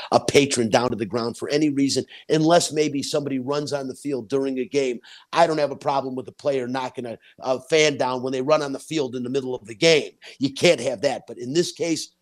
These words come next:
absolutely abysmal, uh, disgusting. Uh, Raiders next, uh, they got a week off. They go on, they actually come home to play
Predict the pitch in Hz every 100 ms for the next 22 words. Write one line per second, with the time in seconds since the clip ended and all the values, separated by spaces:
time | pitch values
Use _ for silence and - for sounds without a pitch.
0 | _ _ 165 165 - 143 139 143 131 127
1 | - _ _ - 104 131 117 127 104 95
2 | 82 127 95 110 - 123 90 - - _
3 | - - - 127 120 113 143 156 156 127
4 | 147 143 - - 127 120 120 127 127 120
5 | 139 143 139 135 - 110 131 135 131 120
6 | 120 127 127 - 120 - 131 139 135 120
7 | - 135 135